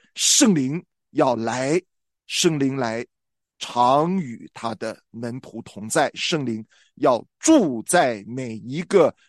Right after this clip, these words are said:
属主的、信主的人生命当中。这个是上帝给我们的一个极大的恩典。你知道，亲爱的弟兄姊妹，其实当我们人面对苦难的时候啊，我们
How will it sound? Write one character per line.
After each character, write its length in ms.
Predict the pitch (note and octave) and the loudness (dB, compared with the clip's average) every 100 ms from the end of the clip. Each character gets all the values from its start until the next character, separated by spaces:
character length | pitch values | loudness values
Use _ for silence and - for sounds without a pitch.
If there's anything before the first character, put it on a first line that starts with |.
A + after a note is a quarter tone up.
| _ | _
属 460 | - - E3+ F3+ C4 | -2 0 4 6 4
主 320 | - D3 A#2 | 4 0 -2
的、 220 | C#3+ D3 | -2 -2
信 480 | - - - B3+ E3 | 0 0 2 2 0
主 240 | - B2+ G#2+ | -6 -10 -6
的 160 | B2+ | -4
人 300 | C3 B2+ C#3 - _ | -2 -2 -4 -10 _
生 380 | - - - B3 | -4 0 4 4
命 300 | G#3+ F#3+ G#2 G#2 | 4 0 -2 -2
当 220 | A#2+ A#2 | -4 -4
中。 260 | B2 A#2+ G#2+ - | -6 -6 -10 -6
这 180 | G3+ C3+ | -4 -2
个 220 | A#2+ G#2+ _ _ - | -2 -6 _ _ -4
是 400 | - - D3+ B2 | 0 2 2 0
上 400 | - E3+ B2 A#2+ | 2 2 2 -2
帝 180 | C3 | -6
给 240 | A2+ A#2+ C3 | -4 0 2
我 180 | C3 A2 | 2 0
们 160 | A#2 | 0
的 100 | A#2 | -2
一 200 | A#2+ C3 | -4 -6
个 180 | - A#2 | -4 -4
极 360 | - - C3+ E3 | 0 0 0 -2
大 180 | - C3+ | -4 -6
的 100 | F2 | -12
恩 180 | A2 G2+ | -16 -16
典。 180 | - - _ _ _ _ _ _ _ _ E3+ | -18 -20 _ _ _ _ _ _ _ _ -4
你 100 | G3 | 0
知 140 | D4 | 2
道， 160 | C#4 G#3 | 2 0
亲 180 | - | 0
爱 100 | F#3+ | 0
的 140 | D#3 C#3 | 0 -2
弟 100 | D3 | -4
兄 220 | C3+ C#3+ | -6 -10
姊 220 | - G#2 | -10 -10
妹， 340 | A2 C3 G#2+ - _ _ _ | -6 -4 -6 -10 _ _ _
其 160 | - C4 | -2 0
实 120 | C4+ | 0
当 160 | C4 B3+ | 0 0
我 120 | C#3+ | 0
们 140 | A#2 A#2 | -2 -4
人 160 | A#2 | -4
面 220 | D3 E3 | -2 -4
对 160 | C3 C3+ | -2 -4
苦 340 | - - G#2+ - | -4 -14 -16 -8
难 240 | B2 B2 | -6 -6
的 80 | G#2+ | -8
时 200 | - - | -12 -12
候 180 | - G2 | -12 -12
啊， 180 | - - | -12 -10
我 200 | A2 A#2 | -2 -2
们 420 | A2+ B2 C3 D3+ | -2 -6 -6 -10